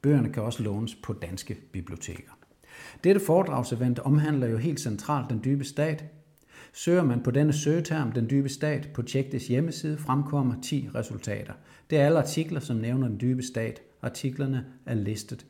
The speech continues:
herunder. Og så er der så de ti artikler, og dem kan du også, øh, selv gå ind og, øh, finde og læse. Jeg kan se, at I er gode til at bringe U S A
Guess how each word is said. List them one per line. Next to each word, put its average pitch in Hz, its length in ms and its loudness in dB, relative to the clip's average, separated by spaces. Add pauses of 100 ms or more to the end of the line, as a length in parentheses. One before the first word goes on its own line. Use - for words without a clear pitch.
(140)
herunder. 101 680 -8 (380)
Og - 100 -8
så 117 80 -2
er 104 60 -2
der 104 60 -4
så 104 160 -4
de 101 120 -10
ti - 240 -6 (300)
artikler, - 880 -8
og 90 120 -10
dem 95 120 -2
kan 101 140 -6
du 95 100 -4
også, - 280 -8 (340)
øh, 90 200 -6
selv 101 280 -4 (240)
gå 98 160 -6
ind 98 180 -4 (260)
og, 87 220 -6 (480)
øh, 90 200 -6
finde 101 360 0 (140)
og 90 260 -4 (180)
læse. 85 380 -8 (1120)
Jeg 160 120 4
kan 180 100 2
se, 214 140 2
at 143 200 6
I 123 80 6
er 123 40 8
gode 151 340 6
til 175 180 0
at 151 180 4
bringe 113 440 0
U 120 160 4
S 113 120 0
A 160 200 4